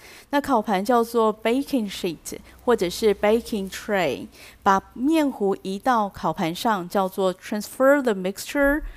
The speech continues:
onto a baking sheet。记得烤盘要铺烤盘纸，不然蛋白糖霜就会粘在烤盘上哦。烤盘纸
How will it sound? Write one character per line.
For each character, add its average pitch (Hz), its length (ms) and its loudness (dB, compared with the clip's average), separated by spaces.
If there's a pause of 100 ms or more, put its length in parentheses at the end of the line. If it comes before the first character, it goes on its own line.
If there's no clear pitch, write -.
(260)
onto 247 720 0
a 180 180 0 (140)
baking 202 580 -2
sheet。 - 520 -8 (520)
记 330 140 0
得 220 260 4 (140)
烤 202 220 6
盘 190 300 0
要 240 200 6
铺 220 460 0
烤 196 300 0
盘 175 340 -4
纸， 185 320 -4 (240)
不 269 80 0
然 208 220 2 (180)
蛋 262 160 2
白 208 140 2
糖 202 200 -4
霜 220 400 0 (120)
就 240 120 2
会 233 160 2
粘 196 220 -2
在 226 180 0
烤 208 220 -4
盘 180 200 -2
上 226 260 0
哦。 202 260 0 (380)
烤 214 160 4
盘 214 220 0
纸 220 300 0